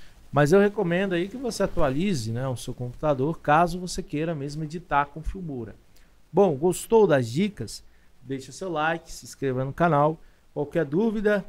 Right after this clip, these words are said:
deixa aí nos comentários. "Ah, você tem mais uma ideia sobre isso?" "Ó, eu vou dar uma ideia aqui pra deixar mais rápido." Deixa aí nos comentários também, que ajuda a galera no geral, né?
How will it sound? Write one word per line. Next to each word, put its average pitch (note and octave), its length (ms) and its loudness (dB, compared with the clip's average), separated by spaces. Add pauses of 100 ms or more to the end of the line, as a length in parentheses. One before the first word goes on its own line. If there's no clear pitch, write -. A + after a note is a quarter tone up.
deixa F3 340 0
aí F3 60 0
nos E3+ 140 -6
comentários. E3 840 0 (280)
"Ah, A3+ 240 0
você E3+ 240 -8
tem G#3 160 -4
mais G#3 240 -4
uma G3 180 -4
ideia F3 380 0
sobre D3+ 420 -10
isso?" F#3 160 -8
"Ó, A#3 80 0
eu D3+ 220 0
vou D#3 160 -8
dar G#3 120 -10
uma G#3+ 140 -12
ideia G#3+ 180 -10
aqui G#3 160 -10
pra G#3+ 120 -6
deixar G3+ 240 -8
mais G3+ 160 -4
rápido." - 340 6 (460)
Deixa G3+ 260 2
aí G#3 80 0
nos G3+ 140 -6
comentários F3 500 -6
também, E3 280 -10
que F#3 100 -10
ajuda E3+ 260 -4
a E3+ 40 -2
galera D#3+ 500 0 (260)
no D3 140 -4
geral, C#3 420 0
né? D3+ 220 -6